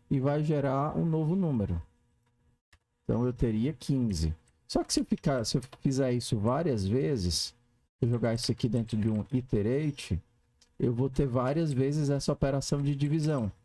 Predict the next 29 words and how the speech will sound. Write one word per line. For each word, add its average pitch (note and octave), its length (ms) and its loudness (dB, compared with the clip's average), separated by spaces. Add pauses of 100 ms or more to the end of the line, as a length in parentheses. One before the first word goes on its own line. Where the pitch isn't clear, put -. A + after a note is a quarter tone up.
(380)
Divide, C#3 380 0
pega B2 240 0
o A#2+ 40 2
módulo, A#2 360 2
divide, A2+ 340 0
pega A2 180 0
o G#2+ 60 0
módulo, A2 360 0
divide, A2 300 -2
pega G#2+ 220 0
o G#2+ 40 2
módulo, G#2+ 340 2
divide, G#2 320 0
pega G#2+ 200 0
o G#2+ 40 0
módulo. G#2+ 460 0 (460)
Então, B2 140 -4
deixa A#2+ 200 -2
eu A#2 40 2
ver A2+ 200 0
aqui, A2 440 0 (1040)
pra B2 120 2
não A#2+ 100 0
dar A#2 120 0
um A2+ 100 0
loop A2 180 0
infinito, A#2+ 480 0
né? A#2+ 160 0
Vou, A#2 120 -2